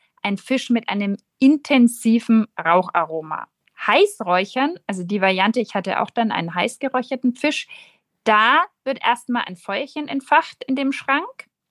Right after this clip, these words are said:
halbe, dreiviertel Stunde, da gart der Fisch in der Kammer durch,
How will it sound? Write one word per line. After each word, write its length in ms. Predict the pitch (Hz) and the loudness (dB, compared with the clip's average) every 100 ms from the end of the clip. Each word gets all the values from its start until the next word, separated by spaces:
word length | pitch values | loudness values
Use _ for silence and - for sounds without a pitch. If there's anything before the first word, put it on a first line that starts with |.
| _ - | _ -16
halbe, 300 | - 208 202 | -2 0 0
dreiviertel 460 | 196 160 165 - 160 | -4 -4 -4 -6 -6
Stunde, 400 | - 285 320 311 | 2 4 6 4
da 140 | 214 | 2
gart 380 | - 185 220 269 | 2 2 2 0
der 140 | 240 | -6
Fisch 320 | 240 302 320 - | -8 -12 -12 -10
in 160 | 277 | -6
der 140 | 262 254 | -6 -4
Kammer 340 | - 240 214 | -2 -2 -2
durch, 540 | 214 247 403 - - | -2 -4 -4 -10 -20